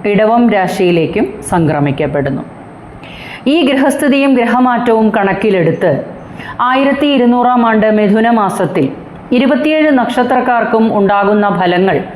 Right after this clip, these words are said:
എന്തെല്ലാമാണെന്ന് പരിശോധിക്കാം. മേടക്കൂർ, അശ്വതി, ഭരണി, കാർത്തികയുടെ കാൽഭാഗം ചേർന്ന മേടക്കൂറുകാർക്ക് ആത്മവിശ്വാസ കൂടുതൽ അനുഭവപ്പെടുകയും, വാക്കുകൾ ഒരു ജീവിത ഉപാധിയാക്കി ജീവിക്കുന്നവർക്ക്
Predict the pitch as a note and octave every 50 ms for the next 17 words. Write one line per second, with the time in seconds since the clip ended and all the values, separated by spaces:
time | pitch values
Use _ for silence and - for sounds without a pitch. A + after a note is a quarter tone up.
0 | - - - - - - G#3 G#3 G#3+ G#3+ A3+ A3+ A3+ A#3 A#3 A3+ G#3+ F#3+ F3+ F3
1 | F3 F#3+ A3+ - - - - F#3+ E3 D3+ C#3 - - D3 C#3 C#3+ D3+ - - -
2 | - - - - - - - - - - - - - - - - - - G#3 G#3
3 | G#3+ A3 G#3+ A3 G#3+ G#3+ G#3+ E3+ D3+ C#3 C3+ - - - - - - - - -
4 | F3+ F3+ F3 - - G3 F#3+ E3+ G3+ B3 F4 G#4 - - - - F#3+ F#3 F#3 F#3
5 | F#3+ F#3 G3+ A#3+ D4 - - - - - - B3+ C4 C4 C4 C#4 C#4 D4 D4+ D4
6 | D4+ D4 D4 C4 B3 C4 C4 B3+ A#3+ A#3 A3+ G#3+ A3 A#3+ A#3+ A#3+ A#3 G#3+ G3 F#3+
7 | G3 G3 G3 G3 G3 G3 G3+ G3 A3+ A3 - G3 F3+ F3 F3 D#3+ D3+ D3+ D3 C#3+
8 | D3 - E3+ F3+ A3 F4+ - - - - - - - - - B3 C4+ C#4 C#4 -
9 | D4+ E4 E4 D#4+ - D#4+ D4+ D4 D4+ D#4 C#4+ D4+ C#4 B3+ B3 B3 A#3+ B3 A#3+ A#3+
10 | B3 G#3+ F#3+ G3 G3 F#3 A3 A3+ A3+ A3+ A3+ F#3+ F#3 E3+ F3 E3 E3 D#3+ B2+ -
11 | - - - - - - - - G3+ G#3+ A3 A3 A3 A3 B3+ A3+ A3 A#3+ A#3+ A#3+
12 | A#3+ A#3+ A#3+ - - - - - G3 G3+ G3+ G#3+ G#3 G3+ G#3 G#3 G#3 F#3+ E3 A#3+
13 | B3+ B3+ C4 C#4 A#3 C#4+ C4+ - A3+ G3+ G3+ G#3+ A3+ A3+ A3+ A#3 B3+ B3 A#3 G#3+
14 | - A3+ A3+ A3 A3 - - D#3 F#3+ G3 G3+ G3+ G#3 - A3+ A3 G#3 G3+ F#3+ F#3
15 | F3 D#3+ - F#3 D3+ - -